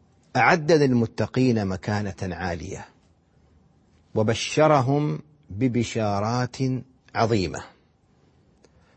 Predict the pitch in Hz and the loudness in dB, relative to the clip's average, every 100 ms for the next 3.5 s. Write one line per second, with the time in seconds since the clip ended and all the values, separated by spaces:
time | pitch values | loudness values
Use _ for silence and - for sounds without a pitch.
0 | _ 151 - 196 156 196 180 165 139 127 | _ -2 2 4 4 2 2 2 2 2
1 | 151 131 120 143 135 127 113 113 113 104 | 2 2 0 -2 -2 0 0 0 0 -2
2 | 87 80 73 120 - - 156 - 160 170 | -2 -6 -6 -6 -6 -6 -6 2 2 4
3 | 185 - 196 165 | 2 2 0 0